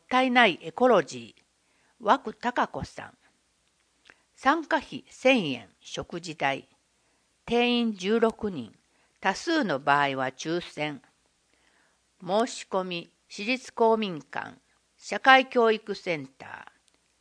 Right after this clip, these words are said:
市役所社会教育グループ、ニューターン連絡所で配布する申し込み書を各窓口へ直接、または、はがきに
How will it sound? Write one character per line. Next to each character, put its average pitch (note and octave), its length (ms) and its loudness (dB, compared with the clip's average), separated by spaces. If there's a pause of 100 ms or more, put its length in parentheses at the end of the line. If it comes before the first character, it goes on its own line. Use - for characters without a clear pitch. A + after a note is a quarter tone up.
(200)
市 - 200 -6
役 B3 220 6
所 E3 180 -8
社 F3+ 200 -8
会 B3 260 4
教 A#3+ 300 4
育 A3+ 180 -8
グ F#3+ 140 -2
ル F#3+ 100 -2 (120)
ー - 20 -12 (160)
プ、 A2 180 -18 (640)
ニ A#3 140 2
ュ D4 80 2
ー - 20 -6
タ B3 300 4
ー D3+ 140 0
ン C3 40 -10
連 F#3 240 0
絡 F3+ 220 -4
所 F3 160 -2
で F3 100 -4
配 D3+ 240 -2
布 D#3 160 -12
す - 140 -14
る C#3 160 -8
申 D#3 280 -2
し - 120 -14
込 F3 100 -4
み E3+ 140 -10
書 D3 200 -8
を A#2+ 200 -12 (440)
各 A#3 320 -4
窓 D#3+ 320 2
口 F3+ 320 -6
へ B2 160 -14
直 - 200 -16
接、 - 500 -12 (960)
ま F#3 160 -2
た D3 180 -2
は、 C3+ 220 -4 (380)
は - 160 -10
が A3 180 2
き A3+ 140 -8
に G3+ 260 -8